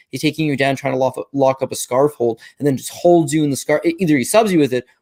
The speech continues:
or he just holds you in it for two, three minutes and chews up the clock. The Fre-,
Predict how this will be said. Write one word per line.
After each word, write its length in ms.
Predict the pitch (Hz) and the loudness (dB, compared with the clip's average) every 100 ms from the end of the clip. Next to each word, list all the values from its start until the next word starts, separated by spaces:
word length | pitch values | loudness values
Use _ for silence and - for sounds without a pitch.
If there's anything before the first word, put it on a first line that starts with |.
| - | -4
or 80 | |
he 40 | 147 | -4
just 120 | - | -4
holds 420 | - 190 214 170 | -6 0 2 2
you 120 | 151 | -2
in 80 | 135 | -4
it 80 | 127 | -6
for 80 | 127 | -10
two, 160 | - | -14
three 220 | 135 143 131 | -12 -8 -4
minutes 260 | 147 - | -4 -4
and 80 | 123 | -8
chews 220 | - 139 | -10 -10
up 100 | 123 | -10
the 80 | - | -12
clock. 480 | - 147 139 - _ _ _ - | -8 -4 -4 -6 _ _ _ -12
The 80 | 139 | -4
Fre-, 280 | 190 190 | 0 0